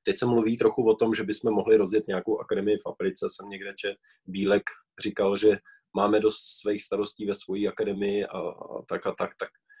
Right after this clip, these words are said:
Eh, nemyslím si naopak, že tohle je nějaký systematický. Často se jako říká, že, že koukáme jenom na ten český trh, a nemyslím si, že je to tak, protože my jenom nevidíme, na co všechno koukáme a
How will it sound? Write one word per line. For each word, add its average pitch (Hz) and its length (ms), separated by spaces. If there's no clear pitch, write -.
Eh, 95 300
nemyslím 131 440
si 156 280
naopak, 127 420
že 143 240
tohle 131 260
je 135 60
nějaký 131 360
systematický. - 880
Často - 300
se 175 160
jako 165 200
říká, 120 460
že, 120 380
že 117 160
koukáme 120 420
jenom 135 160
na 131 80
ten 135 160
český 139 360
trh, 98 300
a 113 400
nemyslím 151 420
si, 156 120
že 151 80
je 160 80
to 165 100
tak, 127 220
protože 131 380
my 131 120
jenom 143 260
nevidíme, 131 520
na 117 120
co 131 140
všechno 127 320
koukáme 117 600
a - 100